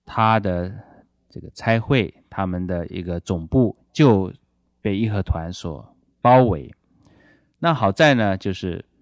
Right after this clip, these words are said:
裴牧师呢，在这之前，他的妻子还有他的儿子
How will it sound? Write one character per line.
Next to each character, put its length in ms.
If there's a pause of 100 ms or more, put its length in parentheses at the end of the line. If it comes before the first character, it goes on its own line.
裴 140
牧 180
师 280
呢， 200
在 160
这 160
之 160
前， 600 (400)
他 220
的 180
妻 260
子 320
还 120
有 160
他 180
的 100
儿 240
子 280